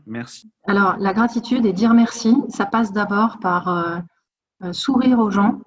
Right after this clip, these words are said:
Speaker 2: et les regarder dans les yeux quand on leur parle. Euh, même à la caisse du supermarché, même au contrôleur du billet de train.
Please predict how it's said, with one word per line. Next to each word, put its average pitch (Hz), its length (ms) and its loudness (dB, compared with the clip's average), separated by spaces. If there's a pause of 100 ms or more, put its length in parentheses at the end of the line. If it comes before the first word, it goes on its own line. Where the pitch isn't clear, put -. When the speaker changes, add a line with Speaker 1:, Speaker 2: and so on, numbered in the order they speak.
(460)
Speaker 2:
et 196 160 2
les 180 120 0
regarder 214 360 2
dans 226 100 4
les 190 220 0
yeux 214 80 2
quand 208 220 -4
on - 20 -4
leur 175 180 -6
parle. 165 360 -10 (1200)
Euh, 180 160 -6
même 220 400 4
à 202 80 -2
la 185 120 -2
caisse 190 280 -4
du 185 100 -12
supermarché, 175 840 -12 (140)
même 185 200 -14
au 185 60 -16
contrôleur 190 480 -10
du 180 120 -20
billet 180 140 -16
de - 140 -20
train. 170 180 -12